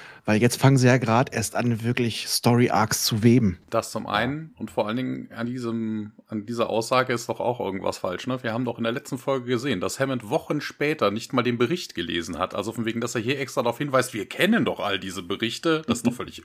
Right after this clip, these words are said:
Speaker 2: gelogen.
Speaker 1: Der hat nur
Speaker 2: Also
Speaker 1: einfach
Speaker 2: bitte.
Speaker 1: keine Lust, dass Daniel wieder einen
Speaker 3: Nee.
Speaker 1: ellenlangen Vortrag hält.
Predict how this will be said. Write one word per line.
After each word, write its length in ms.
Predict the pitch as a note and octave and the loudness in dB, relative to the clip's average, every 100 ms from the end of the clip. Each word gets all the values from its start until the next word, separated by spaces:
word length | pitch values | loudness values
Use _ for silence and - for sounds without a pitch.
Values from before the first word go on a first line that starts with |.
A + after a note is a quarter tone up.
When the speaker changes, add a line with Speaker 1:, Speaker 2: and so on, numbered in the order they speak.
| - | -12
Speaker 2:
gelogen. 180 | E2 E2 | -10 2
Speaker 1:
Der 120 | B2+ | 4
hat 100 | C3 | 8
nur 100 | E3 G3+ | 8 6
Speaker 2:
Also 60 | |
Speaker 1:
einfach 240 | D#3+ D#3+ D#3 | 4 4 2
Speaker 2:
bitte. 120 | - | 2
Speaker 1:
keine 280 | - D3 F#3 | 0 2 2
Lust, 400 | D#3+ D3 G2+ - | 2 -2 -4 -6
dass 320 | A#2 - - | -6 -6 -4
Daniel 340 | C3 D3+ E3+ D3 | 2 6 6 6
wieder 180 | C#3+ C3 | 4 2
einen 160 | B2+ | 0
Speaker 3:
Nee. 60 | E3+ | 2
Speaker 1:
ellenlangen 480 | C#3+ D#3 D3+ C3 C3+ | 4 6 4 2 0
Vortrag 440 | - B2 - A2+ | -2 -4 -2 -6
hält. 340 | G#2 F#2 G2 | -6 -10 -10